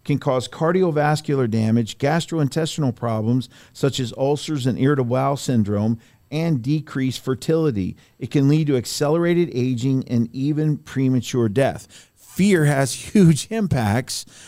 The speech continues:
on people's life physically. Second thing, and this is, this is, this is profound as it relates to the people of Israel. Again, University of Minnesota, right? It's that chronic fear affects your memory. Fear can im-, impair formation of long-term memories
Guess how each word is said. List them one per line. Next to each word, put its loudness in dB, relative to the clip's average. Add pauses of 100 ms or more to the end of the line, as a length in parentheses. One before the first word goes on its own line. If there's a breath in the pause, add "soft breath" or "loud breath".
(120 loud breath)
on 2
people's 2
life 0 (100)
physically. -2 (220 soft breath)
Second 0
thing, 4
and 0
this -4
is, -8
this -6
is, -10 (180)
this -10
is -12
profound 0
as 0
it -2
relates 0
to -4
the -6
people -4
of -4
Israel. -4 (1200 soft breath)
Again, 4
University 6
of -2
Minnesota, 0
right? -2 (320 soft breath)
It's 0
that 0
chronic 0
fear 2
affects -4
your 4
memory. 2 (220 soft breath)
Fear 0
can 0
im-, 0 (100)
impair 0
formation 0
of 0
long-term -2
memories 0